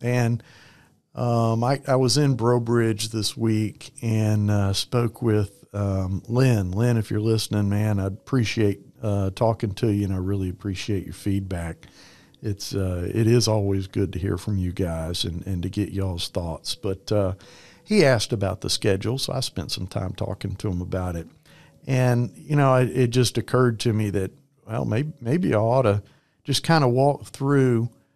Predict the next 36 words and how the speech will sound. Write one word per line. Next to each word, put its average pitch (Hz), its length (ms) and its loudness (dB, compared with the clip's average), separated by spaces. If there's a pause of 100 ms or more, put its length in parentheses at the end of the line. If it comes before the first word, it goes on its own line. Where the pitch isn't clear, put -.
(260)
um, 113 480 -4
what, 135 440 0
what 139 220 0
we're 123 160 2
thinking, 95 760 -4 (160)
uh, 98 400 -6
and, 95 240 -6
and 104 220 -4
why, 113 680 2 (440)
uh, 101 240 -2
we 104 160 -2
felt 104 320 0
like 101 320 -2
it 101 140 -2
was, 95 340 -2
um, 92 480 -2 (220)
um, 90 420 -6
a 90 100 -4
good 98 360 0
change, 90 640 -4 (480)
going 120 260 4
from 113 180 0
a 104 80 2
five 113 400 0
two, 113 200 -2
five 98 340 -2
three 98 560 0
to 92 140 -2
a 85 40 -4
five 95 320 -4
two, 98 160 -4
four 90 280 -4
two. - 260 -10
First - 360 -2
of 101 100 -8
all 82 240 -8